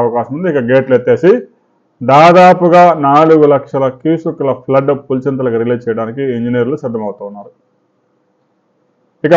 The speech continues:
పులిచింతల ప్రాజెక్టు కూడా ఒకసారి నాగార్జున సాగర్ గేట్లు ఎత్తితే, మూడు రోజుల్లోనే పులిచింతల ప్రాజెక్టు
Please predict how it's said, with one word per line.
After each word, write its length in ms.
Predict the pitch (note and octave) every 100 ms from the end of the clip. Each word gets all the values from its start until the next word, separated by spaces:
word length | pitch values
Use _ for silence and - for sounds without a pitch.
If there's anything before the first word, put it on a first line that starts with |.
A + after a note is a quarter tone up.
| E3
పులిచింతల 380 | F3 F3 G3 F#3+ F3+
ప్రాజెక్టు 300 | F3 E3+ E3
కూడా 120 | D#3+ D3+
ఒకసారి 260 | - D#3 D3
నాగార్జున 360 | D3 D3+ D3+ C3+
సాగర్ 240 | C#3 C3 A#2+
గేట్లు 220 | B2+ B2+
ఎత్తితే, 240 | A#2 B2 D#3+ D3
మూడు 200 | C3 C#3 C3 C3
రోజుల్లోనే 440 | C3 B2+ B2 D#3 D3+
పులిచింతల 460 | C3 A#2+ B2+ B2 A#2 A2+
ప్రాజెక్టు 360 | A2 A#2+ C3